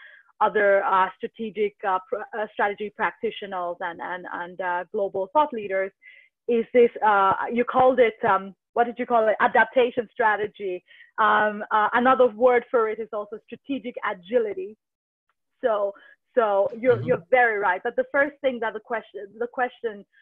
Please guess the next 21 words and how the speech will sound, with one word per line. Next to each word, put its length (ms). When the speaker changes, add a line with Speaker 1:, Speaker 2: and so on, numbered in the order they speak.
Speaker 1:
the 160
startups, 420
uh, 200
need 220
to 60
be 140
asking 400
themselves, 340
because 200
if 140
there's 200
one 360
thing, 320
uh, 200
this, 180
uh, 180
cor-, 340
covid 320
nineteen, 720
uh, 140
time 380